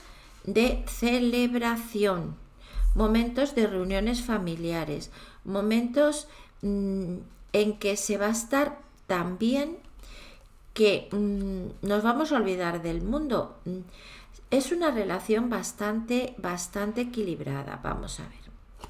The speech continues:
vamos a ver un poco, vamos a ver, vamos por partes. Bastante equilibrada, no va a faltar el dinero, va a haber buena economía, pero también te digo una cosa, es una relación por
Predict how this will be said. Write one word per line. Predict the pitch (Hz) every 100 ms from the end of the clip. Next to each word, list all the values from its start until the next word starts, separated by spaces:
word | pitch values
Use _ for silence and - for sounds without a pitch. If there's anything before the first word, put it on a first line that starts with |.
| - - - - -
vamos | 85 87 -
a |
ver | - -
un | -
poco, | - - - -
vamos | 175 165 -
a | -
ver, | -
vamos | - 214 226
por | - -
partes. | - - - - - - - - -
Bastante | 202 214 220 311 339 330 226
equilibrada, | 226 320 294 226 214 240 262 294 - - - - - - - - - -
no | 226 294
va | 311 302
a |
faltar | - 233 214 - 220 208 - - - 185
el | 185
dinero, | 170 180 196 233
va | 226
a | 185
haber | 190 180
buena | 202 220 202
economía, | - 175 180 190 233 - -
pero | 175 196
también | 190 196 214
te | 240
digo | 214 185
una | 175 175
cosa, | 165 - 170 -
es | - 269 - -
una | 254 247
relación | 196 180 185 - 220 226 240 - - - -
por | 220 233 240